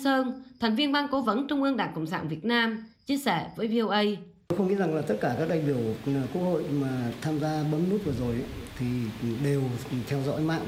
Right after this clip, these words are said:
Speaker 2: và đều am hiểu về cái, cái công nghệ thông tin. Đấy. <clears throat> Đặc biệt là những cái phân tích của các nhà chuyên môn gần đây ấy, ừ, ờ, từ, ờ, các giáo sư, người Việt đang ở Pháp hoặc là ở Mỹ chẳng hạn, thì người ta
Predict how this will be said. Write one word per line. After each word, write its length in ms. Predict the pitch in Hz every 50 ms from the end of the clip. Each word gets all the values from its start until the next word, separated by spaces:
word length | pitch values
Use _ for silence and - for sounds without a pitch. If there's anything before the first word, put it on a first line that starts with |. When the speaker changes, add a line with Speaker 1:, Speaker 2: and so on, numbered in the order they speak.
| 127 120
Speaker 2:
và 80 | 127 131
đều 240 | 147 151 147 143
am 220 | 147 147 160 165 170
hiểu 180 | 160 156 143 120 117 117 120
về 320 | 135 135 131 131 123 117 -
cái, 420 | 123 120 120 123 131 143 147 147 143
cái 180 | 147 139 139 139
công 140 | - 151 151
nghệ 100 | 151 139 120
thông 80 | 151 143
tin. 140 | 147 151 143 135 - - - - - - - - - - - - - - - - -
Đấy. 180 | 135 127 127 - -
<clears throat> 180 | 139 156 151 139 - - - - - - - - - -
Đặc 140 | 156 175 180
biệt 160 | 170 170 170
là 120 | 170 165 160
những 140 | 156 165 170
cái 80 | 214
phân 120 | 208 196 170
tích 160 | 254 190 -
của 100 | 160 143 -
các 60 | 170
nhà 220 | 180 175 165 147 -
chuyên 400 | - 185 170 170 175 170 170 170
môn 320 | 170 170 165 165 160 165 156
gần 200 | 147 151 143 143
đây 120 | 156 156
ấy, 180 | 160 160 175 - - - - - -
ừ, 60 | 143 139 139 135 123 - - -
ờ, 280 | - 175 139 139 135 127 -
từ, 320 | - 147 143 139 139 135 131 - - 135 131
ờ, 280 | 139 135 135 131 131 117
các 120 | - 170 170
giáo 140 | 156 156 156
sư, 380 | - - 160 151 143 131 120 -
người 340 | 143 147 143 139 135 139 139
Việt 180 | 123 131 143 123 143
đang 120 | 147 147
ở 80 | 147 127
Pháp 240 | - - 170 190 - -
hoặc 140 | - 127 -
là 80 | 127 123
ở 200 | 120 139 117 113 104 101 104 123
Mỹ 160 | 147 180 214 -
chẳng 80 | 160
hạn, 140 | 135 139 139 - - 139
thì 80 | 135
người 80 | 123 123 110
ta 180 | 143 147 147